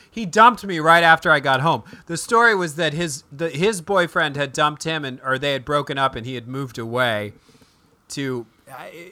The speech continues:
you know, it was just a series of nineteen, eighteen and nineteen-year-olds making lousy choices, but he was gonna go be a poet.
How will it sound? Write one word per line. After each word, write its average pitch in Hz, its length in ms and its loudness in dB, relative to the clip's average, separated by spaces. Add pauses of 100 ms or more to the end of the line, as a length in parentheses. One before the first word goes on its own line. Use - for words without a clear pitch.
(140)
you 156 160 -6
know, 147 200 -2
it 143 40 -10
was 143 180 -12
just 160 200 -12
a 147 60 -10
series 147 520 -6
of 120 160 -12 (240)
nineteen, 143 460 -8
eighteen 139 280 -10
and 123 100 -12
nineteen-year-olds 123 640 -8
making 120 320 -10
lousy 113 360 -6
choices, 117 460 -8
but 113 200 -10 (320)
he 156 120 -8
was 160 180 -8
gonna 147 200 -8
go 139 140 -6
be 131 160 -6
a 117 60 -4
poet. 131 480 -4